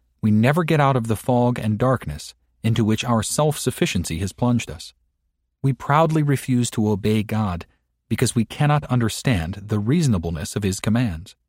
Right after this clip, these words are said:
So we miss the path of unquestioning obedience to God that would lead us into the glorious light of the Son of God.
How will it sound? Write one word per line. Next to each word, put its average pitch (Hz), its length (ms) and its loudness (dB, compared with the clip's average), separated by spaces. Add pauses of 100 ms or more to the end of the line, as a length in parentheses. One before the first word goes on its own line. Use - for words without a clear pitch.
(500)
So - 140 0
we 123 140 4
miss 127 300 2
the 151 120 -2
path 87 380 -2
of 107 160 -4
unquestioning 131 760 0
obedience 104 540 0
to 110 100 -6
God 85 440 -2 (360)
that 110 120 -2
would 117 180 0
lead 147 220 2
us 80 200 -6
into 110 280 -2
the 110 80 0
glorious 117 580 0
light 110 340 -2 (320)
of 98 180 -4
the 107 80 -2
Son 143 280 0
of 82 140 -4
God. 87 320 -10